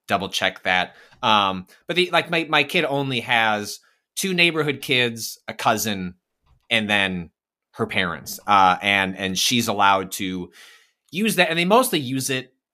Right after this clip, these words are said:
uh, not to text each other, but it's just a voice communication tool when they're playing Roblox or engaging with a different app. So it's just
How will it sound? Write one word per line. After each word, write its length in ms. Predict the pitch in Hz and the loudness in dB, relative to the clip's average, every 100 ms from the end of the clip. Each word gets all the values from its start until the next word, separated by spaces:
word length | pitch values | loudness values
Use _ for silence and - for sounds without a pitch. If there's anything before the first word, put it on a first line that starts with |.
| - | -10
uh, 100 | 123 131 | -10 -4
not 320 | 151 180 - | 0 0 -4
to 120 | 107 _ _ _ _ - | -14 _ _ _ _ -8
text 340 | 160 175 - | -2 -2 -4
each 180 | 113 - | -12 -4
other, 380 | 98 92 92 87 - | -4 -4 -8 -6 0
but 260 | 110 110 - | 0 0 -6
it's 160 | 120 | -4
just 200 | - 135 | -2 -2
a 40 | 117 | -2
voice 320 | 107 131 131 | 0 2 2
communication 680 | - 113 104 - 104 - 92 | 0 0 0 2 0 0 -4
tool 520 | - 98 95 92 - - _ - | -4 -2 0 -2 -6 -16 _ -4
when 560 | 107 101 95 92 87 _ _ - | 0 2 0 -2 -4 _ _ -2
they're 120 | 104 | -2
playing 500 | 107 110 98 92 95 - | 0 2 2 0 -4 -4
Roblox 560 | 110 98 95 92 - - | -2 2 4 4 2 -4
or 160 | 110 101 | -2 -2
engaging 500 | 92 95 92 90 87 | -2 -2 -2 -4 -4
with 260 | 90 85 - | -4 -6 -10
a 60 | 98 | -12
different 320 | 98 95 90 | -10 -10 -4
app. 280 | 95 80 - | -2 -2 -4
So 100 | 110 | -10
it's 140 | 104 | -8
just 340 | - 160 - | -4 -4 -4